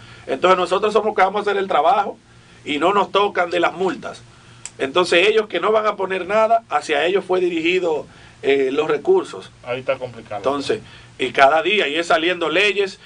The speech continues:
Speaker 1: y poniendo en funcionamiento leyes y todo, eh, la municipalidad tiene que hacer esto, sí, pero ¿con qué lo vamos a hacer? ¿Dónde está para uno poder ampliar eso?
Speaker 2: Sí, es una situación difícil tiene un alcalde. La situación política de Atomayor, ¿cómo está?
Speaker 1: Bueno, Atomayor va bien, tú sabes, el Partido Reformista es el partido,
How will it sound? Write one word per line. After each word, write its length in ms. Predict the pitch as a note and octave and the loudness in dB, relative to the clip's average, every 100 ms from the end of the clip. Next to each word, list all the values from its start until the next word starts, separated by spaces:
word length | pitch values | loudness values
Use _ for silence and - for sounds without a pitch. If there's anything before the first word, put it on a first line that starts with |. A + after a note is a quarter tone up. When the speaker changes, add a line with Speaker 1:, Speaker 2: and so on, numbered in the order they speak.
| - | -14
Speaker 1:
y 120 | - C#3+ | -6 -2
poniendo 340 | D3 D#3 E3+ | -2 0 -2
en 60 | E3+ | 0
funcionamiento 600 | E3+ E3+ D#3+ E3 E3 D#3+ | 2 2 2 0 0 0
leyes 380 | F#3 G3 F3+ | 2 2 0
y 60 | D#3 | -4
todo, 280 | C3+ F#3 F3+ | -2 0 2
eh, 100 | F#3 | 0
la 120 | E3+ | 0
municipalidad 520 | D#3+ E3 E3 E3 F3 | -2 -4 0 2 2
tiene 200 | G3 G#3+ | 0 -2
que 60 | G3+ | 0
hacer 200 | G3 F#3 | 0 0
esto, 260 | E3+ - B2+ | 0 -2 -6
sí, 180 | C3+ | -6
pero 220 | D#3 F3+ A2 | -4 -2 -2
¿con 180 | A2 | -4
qué 100 | G2 | -6
lo 100 | G#2+ | -4
vamos 240 | A2 A2 A#2+ | -2 -2 -4
a 40 | |
hacer? 300 | B2 F#3+ F3 - - - | -4 -2 -4 -8 -20 -10
¿Dónde 280 | G#2+ A#2 B2 | -8 -4 -6
está 420 | A#2 C3 C3 A#2 | 0 2 2 0
para 220 | - B2 B2 | -4 -4 -4
uno 240 | C3+ C#3+ | -6 -6
poder 240 | B2+ B2+ C3 | -4 0 0
ampliar 380 | A2+ A#2 B2 | -2 -2 -2
eso? 300 | C3 F#3 - - - - - - - - | -2 -4 -8 -18 -20 -20 -20 -20 -20 -12
Speaker 2:
Sí, 80 | B2+ | -10
es 120 | B2+ | -8
una 160 | E3 E3+ | -6 -6
situación 520 | E3 D3 B2+ C3+ B2+ | -6 -10 -8 -10 -10
difícil 420 | B2 - A#2+ A#2 | -12 -12 -14 -14
tiene 180 | G#2+ A2+ | -18 -18
un 80 | A2 | -18
alcalde. 320 | G#2+ G#2 - G#2 - - - | -18 -20 -20 -20 -20 -20 -2
La 140 | E3 | 0
situación 400 | F3+ F#3+ G3 A3 | 0 -2 0 0
política 400 | G3+ F#3 D#3 D3 | 0 -2 -4 -2
de 120 | C#3+ C3+ | 0 0
Atomayor, 440 | C3 C3 C3 B2 | -2 -4 -4 -6
¿cómo 220 | - A#2 | -8 -12
está? 160 | B2 G2+ - - - - - | -12 -14 -16 -18 -18 -18 -4
Speaker 1:
Bueno, 200 | B3+ B3+ | 0 2
Atomayor 760 | A3 G#3+ G3 G#3 A3+ A3+ G3+ | 2 2 2 4 4 2 2
va 100 | F#3+ | 0
bien, 340 | F#3+ D3+ D#3+ F3+ | 2 0 -2 -2
tú 100 | F3 | 2
sabes, 180 | F#3 | 2
el 60 | F3+ | 4
Partido 260 | F3 E3+ F#3 | 2 0 -2
Reformista 460 | F#3 D#3+ F3 F3 | -2 -4 -4 -4
es 80 | E3 | -2
el 480 | E3 D#3 D3+ C#3+ B2+ | 0 0 0 -2 2
partido, 800 | C#3 B2+ A#2 D3+ D#3+ D3+ C3 A2+ | 2 2 0 -2 2 2 0 -4